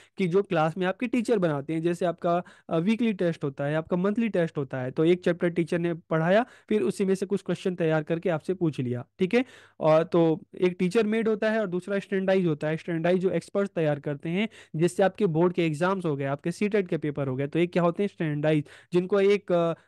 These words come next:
अ, जो group of, अ, experts होते हैं, उसको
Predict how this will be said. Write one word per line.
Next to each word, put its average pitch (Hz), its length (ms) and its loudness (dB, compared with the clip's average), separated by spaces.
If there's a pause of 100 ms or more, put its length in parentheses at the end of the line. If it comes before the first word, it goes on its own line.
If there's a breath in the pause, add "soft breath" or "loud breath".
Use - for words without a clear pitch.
(100)
अ, 175 300 2
जो 185 260 0
group 180 280 -2
of, 190 320 -4
अ, 165 280 0
experts 202 420 -2
होते 180 180 -4
हैं, 185 140 -4
उसको - 580 -2